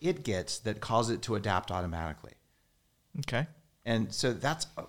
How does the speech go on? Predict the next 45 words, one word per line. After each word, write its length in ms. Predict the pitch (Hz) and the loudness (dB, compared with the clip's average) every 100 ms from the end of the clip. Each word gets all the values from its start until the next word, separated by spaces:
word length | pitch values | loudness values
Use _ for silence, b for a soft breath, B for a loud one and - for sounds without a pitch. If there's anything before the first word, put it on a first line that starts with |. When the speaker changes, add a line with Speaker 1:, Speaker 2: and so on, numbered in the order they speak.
| 127 | -4
Speaker 1:
a 60 | |
very 420 | 131 131 190 196 | -4 -2 2 4
important 360 | 190 156 147 147 | 4 4 0 0
part 160 | 147 131 | 0 0
of 60 | |
biohacking. 580 | 143 170 135 110 107 104 | 2 2 0 -2 -2 -2
We're 160 | 123 135 | 0 -2
playing 400 | - 160 175 175 | -4 -2 0 0
with 140 | 151 | 0
our 120 | 131 | -2
operating 380 | 170 202 160 117 | -2 -2 0 0
system, 380 | - 123 127 127 | 0 -2 0 0
even 240 | 139 143 | 0 0
though 100 | 143 | 0
we're 140 | 135 139 | 0 0
sitting 320 | - 143 143 | 0 0 -4
on 120 | 135 | -4
top 300 | - 165 - | -6 -8 -6
of 120 | 143 | -6
it, 200 | 92 67 - b b b b - | -6 -8 -14 b b b b -16
even 260 | 143 143 | -14 -4
though 140 | 139 127 | 0 0
it 160 | 127 | 0
can 160 | 127 139 | -4 -8
control 440 | 127 - 120 113 | -8 -8 -2 0
what 120 | 104 | 0
we 80 | - | 0
see. 380 | 120 - - - _ b b b b | -2 -2 -4 -14 _ b b b b
And 280 | - 131 117 - - - - - | 0 2 2 -2 -12 -18 -20 -12
one 200 | 131 208 | 2 4
of 140 | 220 143 | 4 2
the 100 | 123 | 2
most 520 | 127 156 180 - - | 4 4 4 2 -6
precious 600 | - 143 156 - 160 - | -4 -2 0 0 0 0
things 360 | 165 147 123 | 2 2 0
the 120 | 110 104 | 0 0
operating 400 | 123 123 117 107 | 0 0 0 0
system 280 | 113 - | -2 -2
does 200 | 110 117 | -2 -4
for 160 | - - | -4 -8
us 100 | - | -6
that's 220 | 107 107 | -6 -6
driven 260 | - 120 120 | -4 -2 0
our 100 | 117 | -2
success 720 | 117 107 - 117 123 - - | -2 -4 -2 0 2 2 0